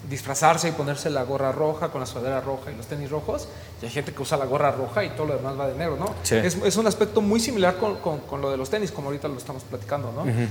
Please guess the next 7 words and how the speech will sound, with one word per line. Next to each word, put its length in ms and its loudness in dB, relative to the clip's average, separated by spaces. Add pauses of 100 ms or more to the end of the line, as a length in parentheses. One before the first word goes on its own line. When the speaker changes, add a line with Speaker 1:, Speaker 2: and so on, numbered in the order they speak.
(120)
Speaker 1:
Entonces, 520 2 (600)
a, 400 -6
a, 220 2
aquí 160 2
la 100 10
pregunta 320 6
es, 180 2